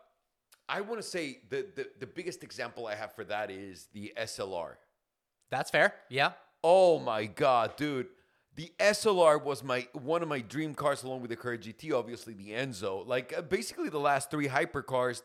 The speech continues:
Speaker 1: those were the ones before. And I wanted one so bad. Finally, the economy crashed. I was able to buy one. They were half a million dollars. I bought one for two sixty-nine.
Speaker 2: Wow.
Speaker 1: An S L R Roadster.
Speaker 2: Wow.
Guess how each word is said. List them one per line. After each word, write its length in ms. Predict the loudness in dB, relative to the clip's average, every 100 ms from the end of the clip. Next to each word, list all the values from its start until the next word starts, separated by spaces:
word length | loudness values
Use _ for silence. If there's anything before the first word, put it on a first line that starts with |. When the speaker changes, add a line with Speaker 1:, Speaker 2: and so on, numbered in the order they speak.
| _ 0
Speaker 1:
those 180 | 0
were 140 | 0 -4
the 80 | -2
ones 220 | -4 -6
before. 580 | -12 -8 -2 0 -2 -6 _ _ _ _ _ _ -20 -6
And 460 | -4 -2 -4 -6 -12 _ _ _ _ _ _ _ _ -12
I 180 | -10 -10 -10
wanted 340 | -10 -10 -12
one 280 | -12 -14 -14 -20 _
so 360 | -20 -6 -4 -4
bad. 340 | -2 0 0 -6 -20 _ _ _
Finally, 480 | 6 6 4 -2 -2
the 120 | -4
economy 480 | -10 -6 -6 -6 -10 -8
crashed. 460 | -2 2 2 0
I 80 | -4
was 140 | -4 -6
able 180 | -8 -8
to 100 | -4
buy 260 | 2 2
one. 220 | 2 -2 -4
They 60 |
were 100 | -2
half 240 | -2 -4 -6
a 40 |
million 260 | -8 -6 -4
dollars. 260 | -4 -4 -6
I 60 |
bought 340 | -10 -6 -8 -8
one 180 | -16
for 220 | -14 -12 -12
two 300 | -12 -16 -14
sixty-nine. 800 | -14 -18 -16 -14 -12 -12 -12 -18 -18
Speaker 2:
Wow. 200 | -12 -8
Speaker 1:
An 120 | -6
S 140 | -8 -6
L 100 | -4
R 80 | -4
Roadster. 680 | -4 -8 -8 -14 -14 -14 -12
Speaker 2:
Wow. 240 | -16 -18